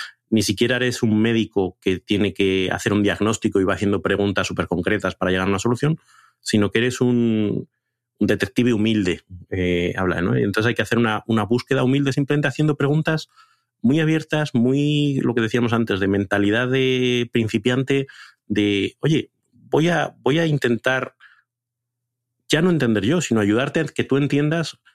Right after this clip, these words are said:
y te voy a ir poniendo la linterna en distintas cosas a ver si por ahí es el camino, o por allí, o por allí". Entonces, es, es una forma de preguntar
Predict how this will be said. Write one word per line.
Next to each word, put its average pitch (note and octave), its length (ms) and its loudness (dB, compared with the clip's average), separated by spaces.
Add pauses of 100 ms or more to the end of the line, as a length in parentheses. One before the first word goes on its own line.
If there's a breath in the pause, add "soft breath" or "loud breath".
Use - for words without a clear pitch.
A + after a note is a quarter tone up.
(140)
y B2 80 0
te G#2 80 0
voy B2+ 120 4
a - 20 0
ir D#3 100 -4
poniendo E3 460 2
la D#3 180 2
linterna E3 560 0
en D#3 80 2
distintas D#3 460 0
cosas E3+ 300 -2
a A#2 40 2
ver C#3+ 100 0
si D#3 120 0
por B2+ 160 -2
ahí G#2+ 80 2
es G2 60 0
el G2+ 100 -4
camino, D#3 320 0
o - 180 -4
por - 120 -2
allí, D3+ 260 2
o B2+ 100 -2
por G#2+ 120 -2
allí". C3 220 0 (440 loud breath)
Entonces, A#2 400 0
es, - 420 -2
es C3 220 -2
una C#3+ 160 0
forma C#3 320 0
de C3 80 -2
preguntar C3 480 0